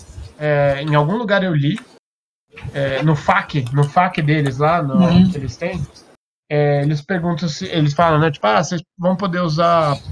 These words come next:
Speaker 1: projeto que já tá fazendo pra, pra Game Jam, né, e tal?" E aí eles falam que, tipo, só se, é muito difícil, né, porque vai ter um tema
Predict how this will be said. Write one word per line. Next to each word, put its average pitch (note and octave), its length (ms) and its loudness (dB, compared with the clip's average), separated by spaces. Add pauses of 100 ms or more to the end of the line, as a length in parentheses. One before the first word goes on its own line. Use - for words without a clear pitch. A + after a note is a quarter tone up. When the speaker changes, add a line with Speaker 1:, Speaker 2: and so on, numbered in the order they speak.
(120)
Speaker 1:
projeto D#3+ 580 2
que D#3+ 160 -4
já D3+ 220 -2
tá D#3+ 160 -8
fazendo D#3 720 -4
pra, C#3 500 0 (880)
pra D3 140 -2
Game C#3+ 320 -4
Jam, F3+ 340 0
né, E3 180 -4
e D3+ 80 -10
tal?" F3+ 300 -2 (800)
E D#3 120 -2
aí D#3+ 300 0
eles F3+ 200 -8
falam F3 320 0
que, F3+ 100 -14
tipo, - 260 -18
só F#3+ 480 0 (320)
se, F#3+ 580 -8 (180)
é D#3 300 -4
muito E3 240 -4
difícil, A#3 520 -6
né, G3+ 220 -4
porque F#3 360 -4
vai F#3+ 180 4
ter G3+ 80 4
um A#3+ 180 2
tema F#3+ 420 2